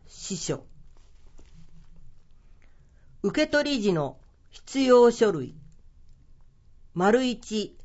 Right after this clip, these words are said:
はがきによる交付通知書。丸二、通知カード。丸三、お持ちの方は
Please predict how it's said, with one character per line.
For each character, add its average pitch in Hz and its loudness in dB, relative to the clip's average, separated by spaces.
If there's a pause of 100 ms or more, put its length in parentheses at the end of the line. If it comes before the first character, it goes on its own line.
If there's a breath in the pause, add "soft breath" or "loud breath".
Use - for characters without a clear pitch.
(120)
は 202 0
が 269 4
き 262 -6
に 247 0
よ 226 6
る 208 -4
交 214 2
付 214 -6
通 196 -4
知 180 -12
書。 - -6 (580)
丸 202 2
二、 202 2 (320)
通 262 -2
知 233 -12
カ 190 2
ー 131 -8
ド。 - -12 (600)
丸 185 2
三、 185 -2 (1080)
お 202 2
持 269 4
ち 269 -4
の 254 2
方 233 2
は 143 -4